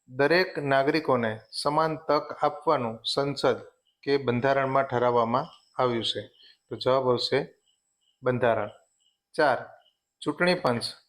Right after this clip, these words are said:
સરકાર તટસ્થ રીતે ચૂંટણી કરાવે છે. તો જવાબ આવશે ચૂંટણી પંચ. અને પાંચ,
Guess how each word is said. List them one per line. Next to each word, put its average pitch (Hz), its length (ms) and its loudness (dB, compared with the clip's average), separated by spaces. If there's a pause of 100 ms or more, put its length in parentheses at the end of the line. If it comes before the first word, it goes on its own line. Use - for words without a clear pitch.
(380)
સરકાર 139 560 0 (760)
તટસ્થ 165 380 0
રીતે 147 300 0
ચૂંટણી 131 320 -2
કરાવે 120 340 2
છે. - 160 -8 (260)
તો 123 80 -10
જવાબ 127 260 2
આવશે 123 300 0 (340)
ચૂંટણી 151 300 0
પંચ. 120 260 -2 (720)
અને 131 100 -2
પાંચ, 131 340 -2